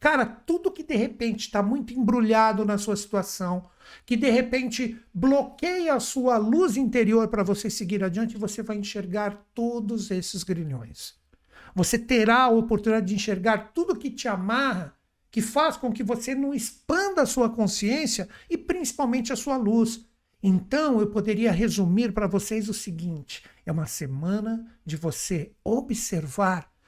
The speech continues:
vários caminhos que podem se abrir, mas caminhos que expandam horizontes. Caramba, olha ali, se eu colocar a minha energia ali mais pra frente, eu tenho certeza que eu colho uns frutos legais. Siga a sua intuição.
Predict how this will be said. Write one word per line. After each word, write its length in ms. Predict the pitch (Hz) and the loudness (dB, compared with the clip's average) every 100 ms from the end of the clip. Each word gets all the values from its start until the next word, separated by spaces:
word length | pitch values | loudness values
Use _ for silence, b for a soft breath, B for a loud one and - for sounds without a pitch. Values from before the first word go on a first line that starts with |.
| b b | b b
vários 480 | 151 254 339 277 - | 4 4 4 0 -4
caminhos 680 | - 226 165 277 359 254 - | -4 -2 0 0 0 -2 -4
que 100 | - | -6
podem 340 | 220 202 202 | -2 0 -2
se 160 | 196 190 | -4 -6
abrir, 400 | 156 147 151 143 | -8 -10 -8 -6
mas 220 | 196 208 | -4 -4
caminhos 680 | 226 175 202 330 262 - - B B | -4 -2 0 0 0 -2 -6 B B
que 80 | - | -2
expandam 640 | 240 - - 330 339 233 214 | -2 -4 -4 -2 2 2 4
horizontes. 640 | 202 185 151 202 202 202 | 2 2 2 2 2 0
Caramba, 720 | - 247 240 285 285 185 143 B B B | -6 -4 -2 -2 -2 -2 -6 B B B
olha 380 | 214 302 302 247 | 2 2 2 -2
ali, 320 | 214 269 294 | -2 -2 -4
se 140 | - | -4
eu 40 | 269 | -6
colocar 440 | 269 226 233 294 | -2 -2 0 0
a 80 | 247 | 0
minha 220 | 269 269 | 0 -2
energia 460 | 240 233 202 240 247 | 0 0 0 0 -2
ali 220 | 233 277 | 0 0
mais 260 | 262 269 | 0 -4
pra 200 | - 233 | -4 -8
frente, 300 | 214 254 277 | -6 -6 -6
eu 100 | 233 | -6
tenho 200 | 233 269 | -4 -4
certeza 800 | 262 - 349 240 - 302 294 202 208 B B | -4 -4 -6 -6 -6 -4 -2 -4 -8 B B
que 80 | 294 | 0
eu 80 | 233 - - | 0 -2 -4
colho 400 | 269 311 269 233 | -2 0 2 2
uns 240 | 208 - | 0 -2
frutos 400 | - 220 226 175 | 0 0 0 -4
legais. 400 | 190 170 180 180 | -4 -2 -2 -2
Siga 440 | - - 381 392 | -4 -10 -6 -2
a 40 | 214 | -2
sua 220 | - 240 | -2 -2
intuição. 720 | 202 - 190 - - 190 180 | 0 0 -4 -4 -4 -4 -4